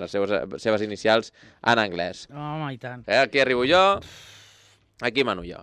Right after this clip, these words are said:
Speaker 1: Els meus diners, les meves, les meves normes.
Speaker 2: Mm, molt malament.
Speaker 1: Sí.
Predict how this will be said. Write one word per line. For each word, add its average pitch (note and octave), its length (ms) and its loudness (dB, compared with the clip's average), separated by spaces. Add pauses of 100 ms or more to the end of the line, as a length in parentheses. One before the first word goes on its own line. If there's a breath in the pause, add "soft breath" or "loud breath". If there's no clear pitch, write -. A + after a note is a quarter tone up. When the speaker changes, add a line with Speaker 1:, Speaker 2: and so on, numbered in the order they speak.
Speaker 1:
Els G#2 100 -16
meus A#2+ 180 -8
diners, D#3+ 280 0
les A2+ 220 2
meves, G#2 280 -2
les G2 520 -12
meves G2+ 280 -10
normes. F2+ 520 -16 (220)
Speaker 2:
Mm, F#3 420 -8
molt F3+ 200 -4
malament. F#3+ 360 -2 (960 loud breath)
Speaker 1:
Sí. D#3 280 6